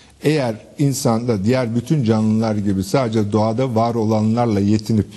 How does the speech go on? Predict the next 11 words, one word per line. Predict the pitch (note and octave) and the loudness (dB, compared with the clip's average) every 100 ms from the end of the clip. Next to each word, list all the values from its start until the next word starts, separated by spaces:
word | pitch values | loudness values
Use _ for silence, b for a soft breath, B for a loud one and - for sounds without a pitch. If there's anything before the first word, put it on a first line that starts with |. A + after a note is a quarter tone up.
| - - - b b b b b b - - - | -20 -20 -20 b b b b b b -20 -20 -16
herhangi | - D3 F3 C#3 | -4 0 2 2
bir | B2 | 2
üretici | A#2+ A#2+ A2+ A2 A2+ | 2 2 0 -4 0
faaliyette | A#2+ A2+ A2 G#2 G#2+ | 0 0 -2 -2 -2
bulunmasaydı, | A2+ A2 G2+ F2+ - E2+ F2 D3 G#3 | 0 0 2 0 0 0 0 -2 0
yeryüzünün | B2+ C3+ A#2 F#2+ F#2+ G2 F#2+ G#2+ - - B B B B - | 0 2 0 0 0 2 0 -2 -8 -18 B B B B -4
kaldırabileceği | A2 C3 B2+ B2+ B2 A#2 A2 A2+ | -2 0 0 0 0 2 2 0
insan | B2 - C3+ | -2 -2 -2
sayısı | A#2 G#2 G2 - G3 - - | 0 0 0 -2 -4 -4 -2
on | D#3 F#3 | 0 0
milyon. | E3+ C3 B2+ A#2 A2 | -2 0 0 0 0